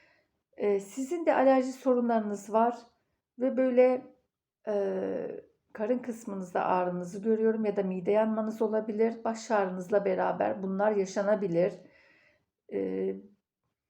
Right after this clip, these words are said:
kiminiz ise dışarı çıkmak istemeyecek, böyle bir dinlenmek isteyecek sanki, böyle bir dinlenmek isteyecek. Ee, içinize kapanmak isteyebilirsiniz ya da değişikliği bu şekilde yapmak isteyebilirsiniz.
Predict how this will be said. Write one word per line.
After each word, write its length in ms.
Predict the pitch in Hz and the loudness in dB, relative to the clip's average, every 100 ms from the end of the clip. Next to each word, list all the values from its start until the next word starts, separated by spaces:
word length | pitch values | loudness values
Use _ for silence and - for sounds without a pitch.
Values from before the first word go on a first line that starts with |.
| _ _ _ _ | _ _ _ _
kiminiz 460 | - 330 359 339 285 | -6 -4 -2 -2 -4
ise 220 | - 294 | -2 -2
dışarı 340 | 277 - 277 277 | -2 0 -2 -2
çıkmak 360 | - 269 277 | -2 0 0
istemeyecek, 800 | - - 269 247 196 185 190 190 | -4 0 2 2 0 0 -2 0
böyle 260 | 226 226 226 | 0 0 -2
bir 100 | 220 | -4
dinlenmek 540 | 220 226 226 220 - | 0 0 2 2 0
isteyecek 500 | - - 190 170 175 | -8 -12 -8 -4 -6
sanki, 420 | - 175 170 175 | -4 -4 -4 0
böyle 320 | 196 202 196 196 | 4 4 6 6
bir 180 | 196 - - _ _ - 185 | 4 2 -20 _ _ -16 -8
dinlenmek 580 | 208 202 202 208 202 196 | -2 0 0 0 -4 -6
isteyecek. 840 | 170 170 151 151 202 196 - - | -10 -12 -8 0 0 0 -10 -4
Ee, 680 | 180 170 165 165 165 - - | 0 0 0 -2 -4 -6 -8
içinize 440 | 196 - 214 208 220 | -12 -8 -6 -4 -6
kapanmak 480 | 220 208 202 202 | -2 0 0 -4
isteyebilirsiniz 680 | - - 202 190 202 202 196 | -4 0 0 0 -6 -6 -2
ya 120 | 202 196 | 0 0
da 200 | 185 196 | 0 0
değişikliği 600 | 202 196 - - 220 202 | 0 -2 -10 -6 -6 -4
bu 60 | |
şekilde 360 | - 214 180 170 | -4 -4 0 0
yapmak 340 | 160 - 165 | 0 -2 -8
isteyebilirsiniz. 960 | - - 160 165 165 - 202 254 269 | -8 -8 -6 -4 -6 -6 0 0 0